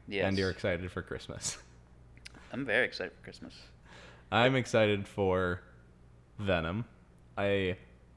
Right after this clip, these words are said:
Speaker 2: my
Speaker 1: Everybody got
Speaker 2: guess
Speaker 1: problems.
Speaker 2: <laughs> Everybody got problems.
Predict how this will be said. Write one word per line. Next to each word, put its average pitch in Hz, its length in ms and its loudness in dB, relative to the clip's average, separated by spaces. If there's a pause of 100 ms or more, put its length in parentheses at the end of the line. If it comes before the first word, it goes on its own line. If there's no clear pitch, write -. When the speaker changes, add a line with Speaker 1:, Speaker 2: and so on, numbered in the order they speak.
(360)
Speaker 2:
my 107 140 8
Speaker 1:
Everybody 151 220 12
got 135 140 12
Speaker 2:
guess 139 80 12
Speaker 1:
problems. 127 680 12 (380)
Speaker 2:
<laughs> - 380 2
Everybody 127 340 8
got 170 180 8
problems. 120 500 6